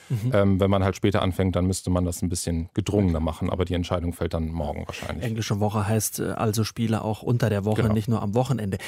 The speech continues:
Speaker 1: Äh, es geht hier nicht nur um Unterhaltung sicherlich bei der Bundesliga, sondern auch um den großen wirtschaftlichen Schaden. Äh, ist die Bedeutung des Profifußballs für die Arbeitswelt denn wirklich so groß?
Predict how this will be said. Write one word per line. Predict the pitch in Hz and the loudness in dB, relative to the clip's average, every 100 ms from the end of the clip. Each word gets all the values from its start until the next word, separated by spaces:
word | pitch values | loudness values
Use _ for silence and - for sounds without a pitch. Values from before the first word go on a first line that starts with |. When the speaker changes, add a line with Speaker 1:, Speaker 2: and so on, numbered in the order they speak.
| - - | -14 -10
Speaker 1:
Äh, | - - | -8 0
es | 160 - | 2 4
geht | 160 196 | 4 4
hier | - | 4
nicht | 151 185 | 4 6
nur | 185 165 - | 4 4 4
um | 156 | 2
Unterhaltung | 147 139 135 110 135 185 170 | 4 4 4 4 4 4 2
sicherlich | 175 185 175 | 4 2 2
bei | 151 | 2
der | 151 | 2
Bundesliga, | 151 160 165 - 160 151 | 4 2 2 2 2 4
sondern | 143 139 | 4 2
auch | 90 135 | 0 0
um | 139 | 2
den | 131 123 | 4 2
großen | 117 131 - | 2 2 2
wirtschaftlichen | 113 139 160 - 156 147 | 2 4 2 2 2 2
Schaden. | - 127 131 175 190 - - - | 2 2 2 2 0 -2 -16 -10
Äh, | - - - - 87 - | -8 -8 -12 -8 -6 -2
ist | 156 - | -2 0
die | |
Bedeutung | 147 123 131 156 175 | 2 4 4 4 4
des | 147 - | 2 2
Profifußballs | 143 151 180 - 185 - 156 - | 0 0 -2 -2 -2 2 2 4
für | - | 2
die | - | 4
Arbeitswelt | - 139 160 - 147 | 2 2 2 2 4
denn | 143 110 | 4 2
wirklich | 110 175 | 2 2
so | - 123 | 2 0
groß? | - 92 95 175 - | 0 -2 -2 -2 -6